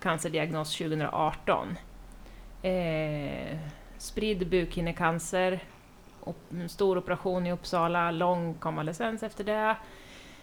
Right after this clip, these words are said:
Cellgifter i ett halvår och allt såg jättebra ut, började jobba och sen, eh, på tvåårskontrollen så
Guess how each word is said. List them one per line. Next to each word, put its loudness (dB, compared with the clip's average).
Cellgifter 4
i -2
ett -2
halvår 4
och 4
allt 4
såg -2
jättebra 2
ut, 2
började 2
jobba 2
och -4
sen, -2
eh, -2
på 2
tvåårskontrollen 2
så 0